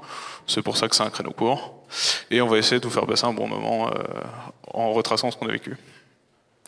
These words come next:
Euh, tout d'abord, euh, on travaille chez Clever Cloud.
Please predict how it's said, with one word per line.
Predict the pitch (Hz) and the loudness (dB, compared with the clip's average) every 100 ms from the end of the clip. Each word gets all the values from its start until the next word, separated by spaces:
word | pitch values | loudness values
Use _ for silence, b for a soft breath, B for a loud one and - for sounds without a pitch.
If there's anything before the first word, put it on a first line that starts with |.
| - - B B B B B B - | -12 -10 B B B B B B -4
Euh, | - - | -2 0
tout | 185 - 147 | 0 2 6
d'abord, | 127 131 143 160 180 B B B B - - - | 8 8 8 6 2 B B B B -20 -16 -4
euh, | 104 113 | 0 2
on | 110 | 2
travaille | 120 135 | 4 4
chez | 135 117 | 6 4
Clever | 123 117 | 2 2
Cloud. | - 123 | 4 4